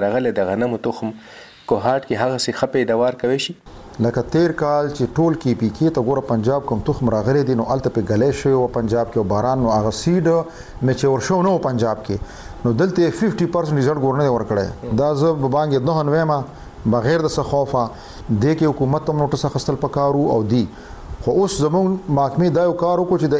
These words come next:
Speaker 2: ای ډي ایف په ترو، ایګریکلچر ډیولپمنټ فنډ په ترو یې کې پی کې کې بې تحاشه سیډ دې سره سپلای کوي. موږ تین سو ایکړ، موږ ته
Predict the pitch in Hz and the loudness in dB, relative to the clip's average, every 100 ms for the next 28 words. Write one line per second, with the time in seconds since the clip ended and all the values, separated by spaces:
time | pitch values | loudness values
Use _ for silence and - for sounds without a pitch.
0 | 135 123 139 202 - 165 156 151 120 123 | 2 4 4 2 0 2 4 4 2 2
1 | 156 156 135 123 151 143 123 - 160 156 | -2 0 0 2 2 0 -2 0 -2 0
2 | 135 135 143 143 120 117 - 143 143 135 | 0 2 2 2 0 0 2 0 2 0
3 | 127 107 110 117 151 139 123 - 127 123 | 2 0 0 0 0 0 -2 0 2 2
4 | 123 120 117 113 104 117 135 143 - - | 0 -2 -2 0 0 0 0 -2 -14 -18
5 | - - 120 147 139 185 208 - 151 143 | -20 -4 0 0 0 0 0 2 0 2
6 | 165 160 151 151 - - 143 147 143 | 2 2 2 0 -4 0 2 2 0